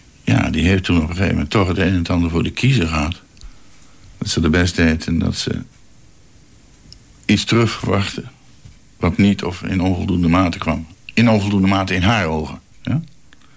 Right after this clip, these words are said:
En dat beschrijft Marlene ook in dat stuk. Ik, ik herkende daar iets in.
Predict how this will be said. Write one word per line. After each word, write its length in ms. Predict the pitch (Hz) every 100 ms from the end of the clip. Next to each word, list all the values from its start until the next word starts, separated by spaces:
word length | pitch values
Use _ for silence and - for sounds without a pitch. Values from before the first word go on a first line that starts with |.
| - - - - - - - - - - _ - - - - - - - - -
En 100 | -
dat 200 | 101 67 - 76 -
beschrijft 440 | - 80 - 135 180
Marlene 300 | 104 78 71
ook 140 | 71
in 80 | -
dat 140 | - 69
stuk. 260 | - 69 - -
Ik, 140 | - -
ik 200 | - -
herkende 600 | 62 76 71 104 160 123
daar 240 | 76 78
iets 140 | - -
in. 200 | -